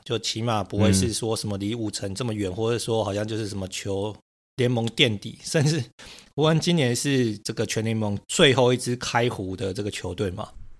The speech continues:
Speaker 1: 那这个当然是大家始料未及，
Speaker 2: 嗯。
Speaker 1: 我相信也不是湖人真正实力啦。那我就让你 bold prediction 一下，你觉得湖人啊，
Speaker 2: 嗯。
Speaker 1: 今年进得了季后赛吗？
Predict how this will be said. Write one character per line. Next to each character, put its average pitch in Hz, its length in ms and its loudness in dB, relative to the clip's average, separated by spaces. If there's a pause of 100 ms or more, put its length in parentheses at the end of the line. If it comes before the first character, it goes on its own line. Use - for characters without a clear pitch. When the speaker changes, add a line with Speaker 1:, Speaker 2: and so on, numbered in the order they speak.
(120)
Speaker 1:
那 147 80 0
这 147 140 -2
个 135 100 4
当 131 180 6
然 117 120 4
是 123 100 -2
大 123 140 4
家 120 60 4
始 - 240 2
料 120 160 4
未 120 140 4
及， 107 140 -2
Speaker 2:
嗯。 101 40 -2
Speaker 1:
我 107 80 -2
相 123 200 2
信 156 180 2
也 101 120 0
不 104 200 -8
是 120 320 0
湖 104 320 -4
人 101 200 -2
真 131 260 0
正 120 240 0
实 98 280 -4
力 110 180 0
啦。 - 200 -4 (560)
那 139 600 6
我 120 140 2
就 196 300 8 (200)
让 170 180 6
你 127 100 4
bold 151 440 6
prediction 113 440 -2
一 92 80 -6
下， 98 260 -4
你 135 160 2
觉 165 160 8
得 214 120 10
湖 120 360 2
人 98 240 6
啊， 87 280 -4
Speaker 2:
嗯。 - 40 -20 (880)
Speaker 1:
今 190 180 8
年 123 180 6
进 156 160 8
得 127 80 6
了 92 140 2
季 117 160 0
后 110 100 0
赛 98 160 -2
吗？ 87 180 -8